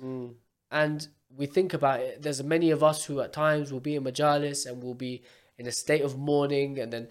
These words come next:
Speaker 2: during the day we're in school or in work and we're our normal selves with our colleagues, and we don't even make an effort to explain why to our colleagues we are wearing black, if we even do that at work,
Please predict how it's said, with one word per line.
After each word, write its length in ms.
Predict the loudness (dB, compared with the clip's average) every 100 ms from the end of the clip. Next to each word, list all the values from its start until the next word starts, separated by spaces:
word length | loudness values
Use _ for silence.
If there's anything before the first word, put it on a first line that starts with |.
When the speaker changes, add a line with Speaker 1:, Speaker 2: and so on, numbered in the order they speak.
| -18 _ -6
Speaker 2:
during 300 | 0 2 2
the 80 | 2
day 200 | 2 2
we're 180 | 2
in 120 | 0 0
school 480 | -6 -2 0 0
or 120 | -2 -4
in 140 | -4
work 440 | 0 4 2 0
and 160 | -8 -12 -18 _ _ -4
we're 140 | 2
our 120 | 2
normal 300 | 2 2 0 -2
selves 400 | 2 2 2 -2
with 120 | -2
our 120 | -2
colleagues, 500 | 0 0 0 -2 -4
and 80 | -4
we 80 | 0
don't 160 | 0
even 160 | 0 -2
make 160 | -4 -4
an 100 | -2
effort 480 | 0 0 -6 -12 -20 _ _ _ -8
to 100 | -6
explain 580 | -4 -6 0 2 2
why 240 | 2 2 2
to 180 | -2 -6
our 80 |
colleagues 380 | -6 -8 -8 -8
we 140 | -4 -2
are 160 | -2
wearing 280 | -2 -4 -4
black, 340 | -8 -14 -14 -16
if 120 | -16
we 120 | -10
even 160 | -10 -10
do 140 | -10 -10
that 140 | -10
at 140 | -12
work, 340 | -10 -10 -12